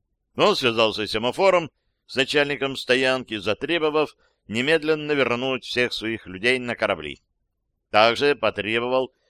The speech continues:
связаться по телефону с передовыми сигнальными постами и через них предоставить ему точные сведения о составе нападающих сил,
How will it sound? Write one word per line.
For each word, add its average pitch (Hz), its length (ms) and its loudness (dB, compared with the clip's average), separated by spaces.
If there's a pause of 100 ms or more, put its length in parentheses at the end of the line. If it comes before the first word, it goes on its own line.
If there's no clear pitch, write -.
связаться 139 600 2
по 123 100 -2
телефону 123 560 0
с - 80 -12
передовыми 123 580 -2
сигнальными 101 840 -6 (240)
постами 139 580 2 (540)
и 156 280 0
через 143 360 -2
них 131 260 -4
предоставить 123 760 0
ему 117 160 -6
точные 117 500 -2
сведения 101 680 -4 (360)
о 110 140 0
составе 135 500 2
нападающих 113 960 0
сил, 175 360 -2